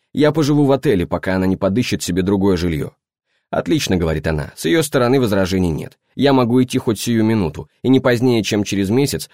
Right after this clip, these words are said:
она отсюда съедет. Собирай чемоданы, а она пока почитает». «Уже поздно, уеду завтра утром». Нет, она предлагает не тянуть и не откладывать, утром я могу потерять решимость. «Ты так мечтаешь от меня избавиться?» — спрашиваю я.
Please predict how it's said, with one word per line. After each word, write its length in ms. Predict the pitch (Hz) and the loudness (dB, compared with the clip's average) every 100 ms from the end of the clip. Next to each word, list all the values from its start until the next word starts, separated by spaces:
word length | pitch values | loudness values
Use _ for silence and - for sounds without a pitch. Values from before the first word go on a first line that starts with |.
| - | -2
она 220 | 135 147 | 2 2
отсюда 300 | 156 135 104 | 2 0 -2
съедет. 400 | - 80 69 - _ _ | -4 -6 -6 -14 _ _
Собирай 380 | - 139 147 160 | -6 0 2 2
чемоданы, 560 | 147 139 135 110 78 76 | 0 0 2 2 0 0
а 120 | 104 | 0
она 160 | 110 117 | 2 0
пока 220 | 113 107 | -2 -4
почитает». 600 | 104 - 95 73 65 - _ _ _ _ | -4 -4 -4 -6 -8 -16 _ _ _ _
«Уже 240 | - 143 156 | -4 0 0
поздно, 460 | 170 101 82 71 - | 2 2 0 -4 -6
уеду 360 | - 120 135 113 | -2 2 2 2
завтра 340 | 117 104 117 | 0 -2 -2
утром». 380 | 104 73 - - _ _ _ _ _ - | -2 -4 -12 -16 _ _ _ _ _ -4
Нет, 240 | 147 107 | -2 0
она 200 | 92 107 | 0 0
предлагает 600 | 104 107 107 101 107 101 | 0 0 0 2 0 0
не 200 | 110 110 | 0 0
тянуть 340 | 98 107 110 - | 0 0 0 -2
и 80 | |
не 120 | 113 110 | -2 -2
откладывать, 600 | - 135 107 73 67 - | -4 -4 -4 -6 -10 -2
утром 360 | 127 127 113 | -2 0 0
я 140 | 101 95 | 2 2
могу 260 | 92 90 | 0 -2
потерять 420 | 101 104 92 87 87 | -6 -2 0 0 -2
решимость. 540 | 104 - 71 - - _ _ _ _ | -4 -2 -4 -8 -14 _ _ _ _
«Ты 120 | - 107 | -6 0
так 180 | 127 | 2
мечтаешь 480 | 120 110 - 117 107 | 2 0 0 0 0
от 120 | 104 | -2
меня 240 | 110 107 101 | 0 2 0
избавиться?» — 460 | 95 135 101 - | 0 0 0 -4
спрашиваю 520 | 71 90 82 - 80 76 | -6 -4 -4 -2 -2 -2
я. 180 | 69 | -6